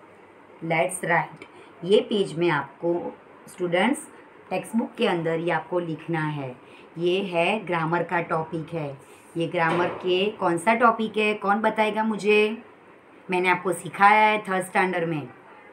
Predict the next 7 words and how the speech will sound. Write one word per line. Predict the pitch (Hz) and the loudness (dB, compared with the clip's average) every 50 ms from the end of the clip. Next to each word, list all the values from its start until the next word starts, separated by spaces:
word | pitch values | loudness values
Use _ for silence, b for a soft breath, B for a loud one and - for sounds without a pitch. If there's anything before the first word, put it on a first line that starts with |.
| - - - - - - - - - - - - - - | -20 -20 -20 -20 -20 -20 -20 -20 -20 -20 -20 -14 -6 -4
ओके, | 165 165 - - 226 233 | -2 -2 -2 0 2 4
आपको | 220 196 - - 202 185 | 4 4 4 2 -2 -4
याद | 180 175 170 180 180 185 | 0 0 0 0 0 0
है? | 190 202 226 254 277 | 0 0 0 0 -2
किसको | 254 - 208 - - 233 233 | -2 -6 -8 -8 -4 -2 0
याद | 240 240 226 214 208 208 | 4 4 4 4 4 2
है? | 220 226 233 247 269 | 0 0 0 -2 -6